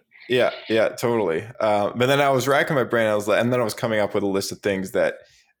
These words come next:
that, you know, things like that you mentioned with multiplayer. I mean, I think a multiplayer lounge would be an amazing idea. Like, I would love to be in the same place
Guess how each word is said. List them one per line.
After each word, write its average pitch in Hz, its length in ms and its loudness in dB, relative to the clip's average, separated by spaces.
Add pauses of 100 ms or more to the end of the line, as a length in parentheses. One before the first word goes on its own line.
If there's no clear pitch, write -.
(140)
that, 98 300 0 (200)
you 110 100 -2
know, 80 260 -2 (320)
things 127 220 0
like 117 160 0 (160)
that 107 160 2 (160)
you 113 180 0
mentioned 104 400 -2
with 101 100 -2
multiplayer. 107 720 0
I 104 60 2
mean, 107 160 -2 (240)
I 120 60 4
think 147 140 0
a 143 40 2
multiplayer 123 580 0
lounge 110 480 -2
would 104 160 -2
be 98 420 -4 (440)
an 104 80 0
amazing 107 500 0
idea. 87 380 -2 (160)
Like, 104 100 4
I 104 100 2
would 117 140 2
love 120 380 0
to - 80 -12
be 127 160 -2
in 117 100 0
the 101 80 -6
same 107 540 -4 (320)
place 113 420 -2